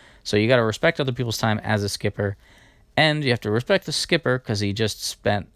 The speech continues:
a shit ton of money on new sails and all manner of other things that you probably never even realize.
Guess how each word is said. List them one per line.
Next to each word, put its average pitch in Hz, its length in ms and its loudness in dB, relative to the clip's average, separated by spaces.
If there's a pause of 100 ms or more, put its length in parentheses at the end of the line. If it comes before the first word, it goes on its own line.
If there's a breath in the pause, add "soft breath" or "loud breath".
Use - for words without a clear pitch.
(120)
a 95 140 -4
shit - 380 -6
ton 127 180 0
of 117 60 0
money 110 220 0
on 95 140 -4
new 90 140 -6
sails 135 600 2 (540 loud breath)
and 98 560 0 (420)
all 117 240 2
manner 113 300 4
of 101 100 0
other 101 200 2
things 98 340 -2
that 92 180 -2
you 117 320 0
probably 120 380 2
never 98 360 0
even 90 540 -4
realize. - 800 -8